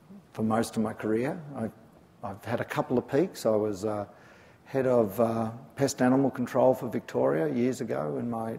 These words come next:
twenties, and I think I peaked in the national parks world as the regional director for Western New South Wales. So my, my background is essentially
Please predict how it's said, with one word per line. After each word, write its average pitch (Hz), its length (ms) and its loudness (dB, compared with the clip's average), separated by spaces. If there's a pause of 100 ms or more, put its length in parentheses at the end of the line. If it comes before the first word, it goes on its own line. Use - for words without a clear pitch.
twenties, 151 540 -2
and 110 160 -4
I 110 200 -6 (420)
think 123 200 0
I 120 220 6
peaked 135 400 2
in 120 80 2
the 123 80 0
national 120 400 -2
parks 123 360 -4
world 117 400 4
as - 240 -4
the 107 80 -4
regional 113 420 2
director 117 380 -2
for - 140 -8
Western 110 400 -4
New 113 120 -2
South 110 320 -6
Wales. 110 500 -4 (680)
So 131 280 6
my, 127 180 6 (600)
my 131 300 8
background 147 420 6
is 117 120 0
essentially 123 760 2